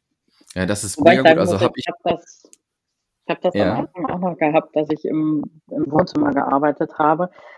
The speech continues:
Speaker 2: Und
Speaker 1: Ja.
Speaker 2: das fiel mir auch manchmal echt schwer, weil dann denkt man, „Boah, du müsstest eigentlich mal wieder staubsaugen und, äh,
Speaker 1: Ja.
Speaker 2: Fenster putzen.“
Speaker 1: <laughs> Ja.
Speaker 2: Ja.
Speaker 1: Ja, das glaub ich.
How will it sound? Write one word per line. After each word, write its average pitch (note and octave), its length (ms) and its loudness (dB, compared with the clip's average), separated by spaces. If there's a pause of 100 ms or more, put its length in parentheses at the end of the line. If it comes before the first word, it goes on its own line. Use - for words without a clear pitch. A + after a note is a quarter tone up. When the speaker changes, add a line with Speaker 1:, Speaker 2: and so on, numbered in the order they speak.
(340)
Speaker 2:
Und D3+ 260 -2
Speaker 1:
Ja. F2 300 -2
Speaker 2:
das - 200 -2
fiel E3 140 2
mir E3+ 160 2
auch D3+ 120 4
manchmal D3+ 400 2
echt C#3 140 -4
schwer, C#3 240 4
weil C3+ 120 2
dann C3+ 140 0
denkt C#3 220 0
man, C#3+ 200 0
„Boah, C3+ 100 2
du C3+ 100 0
müsstest C#3+ 360 0
eigentlich C#3 240 -2
mal C#3 120 0
wieder B2+ 200 0
staubsaugen G3+ 800 4
und, D#3+ 360 -4 (100)
äh, C#3 340 2
Speaker 1:
Ja. C3+ 80 2
Speaker 2:
Fenster E3+ 340 -2 (140)
putzen.“ G3 680 -2
Speaker 1:
<laughs> - 40 -20 (840)
Ja. A2 300 -8 (400)
Speaker 2:
Ja. C#3+ 320 0
Speaker 1:
Ja, G2+ 220 2
das F#2 160 -6
glaub F2 280 -4
ich. - 160 -14